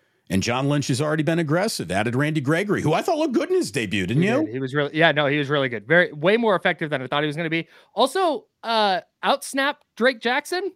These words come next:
Speaker 2: Not a great sign for, for, uh, Drake Jackson. That's a tough scene to already be outsnapped by the new guy.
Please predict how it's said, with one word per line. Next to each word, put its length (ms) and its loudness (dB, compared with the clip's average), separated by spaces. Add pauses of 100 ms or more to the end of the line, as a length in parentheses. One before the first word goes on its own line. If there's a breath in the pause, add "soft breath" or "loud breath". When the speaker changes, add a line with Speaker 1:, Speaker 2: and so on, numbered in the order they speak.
(720)
Speaker 2:
Not 240 2
a 20 0
great 220 2
sign 340 4
for, 480 0
for, 640 -2
uh, 240 -2
Drake 240 -4
Jackson. 540 -6 (180)
That's 240 -2
a 60 -4
tough 240 -4
scene 300 -14
to 60 -10
already 300 -4
be 320 -8 (100)
outsnapped 560 -10
by 340 -12 (180)
the 100 -2
new 160 -4
guy. 280 -12